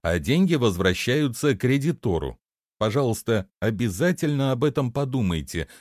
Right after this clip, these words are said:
Это очень важный урок на тему кредитов, займов и инвесторов. Постарайтесь любое финансовое обязательство превратить в аренду денег. Берите займы на создание продукта, а затем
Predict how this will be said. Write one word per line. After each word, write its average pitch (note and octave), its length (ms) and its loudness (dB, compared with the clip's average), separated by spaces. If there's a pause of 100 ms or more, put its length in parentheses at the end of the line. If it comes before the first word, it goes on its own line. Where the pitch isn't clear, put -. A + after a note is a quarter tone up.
(100)
Это G2+ 200 0
очень G#2+ 360 0
важный G#2 540 -2
урок A2 300 0
на F2 180 -2
тему E2 300 -2
кредитов, F2+ 840 -4
займов B2 680 -2 (140)
и F2+ 160 -2
инвесторов. A2+ 800 -4 (500)
Постарайтесь B2 680 0
любое A#2 540 2
финансовое E2+ 720 -2
обязательство F#2 840 -2
превратить A2+ 720 0
в F#2 120 -2
аренду A#2+ 480 0
денег. F#2 580 -4 (300)
Берите B2 420 0
займы B2 540 0 (100)
на G2+ 140 -2
создание C#3 560 0
продукта, C3 760 -2 (220)
а F2+ 140 0
затем G2+ 560 -2